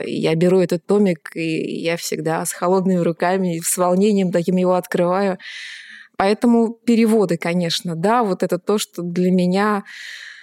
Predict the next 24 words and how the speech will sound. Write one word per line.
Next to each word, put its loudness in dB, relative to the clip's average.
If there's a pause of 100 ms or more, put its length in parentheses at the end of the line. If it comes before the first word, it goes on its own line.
(280)
имеет 2
особое -2
значение. -8
И 0 (180)
то, -4
что -10
переводит -2
и -10
первый 0
роман, -2
и -2
второй, 0
это, -6
конечно, -2
подарки -4
судьбы. -10
Так -6
что -6
это -2
вот -4
я 0
назову, 2
наверное, 2
первым. 2